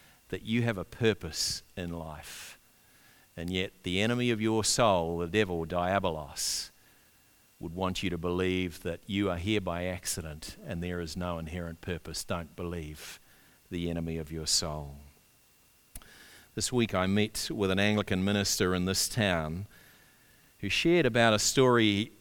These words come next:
he had. Another minister in this town had given him a poster to put up, publicising an event in a public sphere. I think it was in one of the libraries in town.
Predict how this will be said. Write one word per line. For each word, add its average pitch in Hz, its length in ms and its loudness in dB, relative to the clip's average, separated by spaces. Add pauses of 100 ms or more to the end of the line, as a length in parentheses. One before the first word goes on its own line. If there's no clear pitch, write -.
(100)
he 101 220 2
had. 104 480 4 (520)
Another 123 300 4
minister 107 560 2
in 95 120 0
this 98 200 -2
town 101 460 2
had 92 160 -2
given 110 240 0
him 104 340 0
a 104 80 -8
poster - 540 0
to 87 80 -8
put 98 240 -2
up, 90 200 -6
publicising 107 880 0
an 92 60 0
event 101 360 0
in 92 80 -2
a 90 40 -4
public 107 440 -2
sphere. 92 400 0
I 87 80 -2
think 107 220 -6
it 113 80 -6
was 98 140 -6
in 95 160 -2
one 92 140 -2
of 92 80 -2
the 92 60 -2
libraries 90 580 -2
in 87 100 -8
town. 85 460 -6